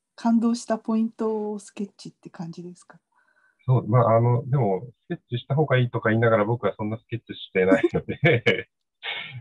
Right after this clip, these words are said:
Speaker 2: でもなんか、あの、やっぱり、や-、記憶に残ったのは、の-、まあ、スケッチしてますね。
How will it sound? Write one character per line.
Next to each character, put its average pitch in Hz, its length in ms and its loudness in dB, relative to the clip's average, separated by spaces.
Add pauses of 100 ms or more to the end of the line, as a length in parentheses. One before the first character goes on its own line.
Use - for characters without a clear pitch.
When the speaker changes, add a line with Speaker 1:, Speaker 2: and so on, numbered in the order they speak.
Speaker 2:
で 156 160 8
も 147 60 8
な 156 80 8
ん - 20 2
か、 127 240 6
あ 123 80 4
の、 120 800 2 (680)
や 147 140 2
っ - 20 0
ぱ 170 100 4
り、 127 80 2
や-、 113 140 2 (100)
記 - 80 -2
憶 160 160 -2
に 160 80 0
残 156 220 -4
っ 170 60 -10 (140)
た 101 120 -2
の 87 240 -4
は、 80 160 -6 (120)
の-、 98 160 -8 (220)
ま 98 160 0
あ、 92 40 -8
ス - 80 -16
ケ 101 100 -8
ッ - 40 -4
チ - 40 -20 (140)
し - 40 -20
て 90 80 -10
ま 82 140 -14 (120)
す 85 60 -20
ね。 85 160 -14